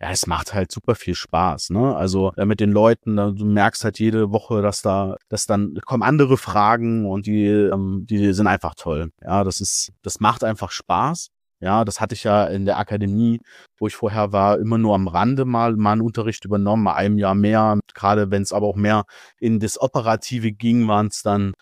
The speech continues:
sozusagen immer weniger Kapazitäten, um auch wirklich wieder auch zu unterrichten und so. Und das genieße ich gerade sehr sogar.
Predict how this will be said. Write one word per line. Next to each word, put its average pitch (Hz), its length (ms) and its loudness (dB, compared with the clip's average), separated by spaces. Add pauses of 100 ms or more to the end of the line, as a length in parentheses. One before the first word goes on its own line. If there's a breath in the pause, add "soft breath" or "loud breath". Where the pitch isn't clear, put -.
(100)
sozusagen 110 800 -2
immer 101 440 -2
weniger 117 540 2
Kapazitäten, 123 920 -4
um 104 160 0
auch 98 140 -4
wirklich - 320 -4
wieder 101 340 2
auch 95 120 0
zu - 180 -2
unterrichten 104 600 2
und 95 120 2
so. 98 200 2
Und 101 120 4
das - 320 0
genieße 92 460 -2
ich - 100 -10
gerade 78 400 -6 (220)
sehr 87 300 0
sogar. - 480 -8